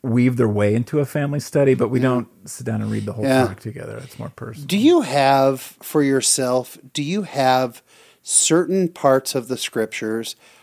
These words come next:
Speaker 2: or certain conference talks that you find you need to go back to from time to time? Are there ones that are like, "Hey, today I just need this"?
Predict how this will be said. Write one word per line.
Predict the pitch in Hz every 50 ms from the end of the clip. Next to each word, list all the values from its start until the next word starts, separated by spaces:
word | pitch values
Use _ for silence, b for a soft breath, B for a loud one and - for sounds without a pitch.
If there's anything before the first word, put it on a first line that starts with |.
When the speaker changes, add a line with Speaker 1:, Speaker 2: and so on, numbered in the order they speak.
| b b b -
Speaker 2:
or | 175 165 170
certain | 160 - - - 170 147 139 127
conference | - - - - 131 131 135 131 - 165 151 123 - -
talks | - 147 139 139 143 147 - - - - b b b b b b b b b b b b b -
that | 123 131 135 143 -
you | 147 143 160 170
find | - - - 151 139 139 139 139 139 135
you | 120 127 131
need | 127 131 131 131 127
to | 131
go | 107 120 120 113
back | 98 117 117 113 110 - - -
to | - - 131 123
from | - - 131 117 117
time | - - 123 120 123 123
to | 120 117
time? | - - 123 117 120 120 120 120 B B B B B B -
Are | 127 135
there | 135 165 180
ones | 156 135 135 143 143 147 135 - -
that | 127 120
are | 123 120
like, | 117 117 113 113 110 110 - - _ _ -
"Hey, | - 139 139 127 113
today | - - 135 120 131 131 139 139 139 -
I | - 123 127 123
just | 113 113 123 117 - -
need | 113 110 110 95
this"? | 90 110 110 117 120 - - -